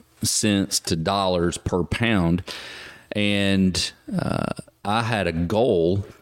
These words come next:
of lifting anywhere from eight hundred and fifty pounds to nine hundred and fifty pounds total,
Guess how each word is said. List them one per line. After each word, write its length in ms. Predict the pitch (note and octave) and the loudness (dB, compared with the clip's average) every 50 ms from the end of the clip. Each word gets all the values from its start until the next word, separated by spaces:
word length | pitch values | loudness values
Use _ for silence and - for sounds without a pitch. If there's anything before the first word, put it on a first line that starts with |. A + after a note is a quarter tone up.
| - - - - - - | -18 -18 -18 -16 -10 -4
of 500 | - F#2 F#2+ F#2+ F#2+ F#2 E2+ E2+ E2 - | -2 0 2 2 2 2 2 0 -2 0
lifting 520 | G2 G#2 G#2+ G#2+ - - A2 G#2 G2 G#2+ | 0 2 2 0 0 0 2 2 2 2
anywhere 340 | B2+ D3 C#3+ C3+ B2+ B2 A#2+ | 2 2 2 2 2 2 2
from 200 | - A#2 G2+ F#2 - | 2 2 2 2 4
eight 120 | - G2 G2+ | 2 2 2
hundred 200 | G2+ G2+ F#2+ F#2 | 4 4 4 4
and 140 | F#2 F2 D#2+ | 4 4 2
fifty 260 | - F#2 - - F#2+ | 2 0 0 0 0
pounds 500 | - - G2+ F2+ F2 F2 F2 F2 E2+ - - | 0 2 2 2 4 4 4 4 2 0 0
to 120 | - F2 | -2 0
nine 280 | E2 E2 E2+ F2 F2 F2+ | 2 2 2 2 4 4
hundred 240 | F#2 F#2 E2+ E2 E2+ | 4 4 4 4 2
and 120 | E2+ D#2 | 2 2
fifty 240 | - F2+ E2+ - E2+ | 0 -2 0 0 0
pounds 520 | - - F2 E2+ E2+ E2 E2 E2 D#2+ - | 0 2 2 4 4 4 4 2 0 -2
total, 680 | - - - - - A2 A2 G#2 F2 E2+ E2 F2 G2 - | -4 -4 -4 0 2 4 4 4 4 4 2 2 0 -4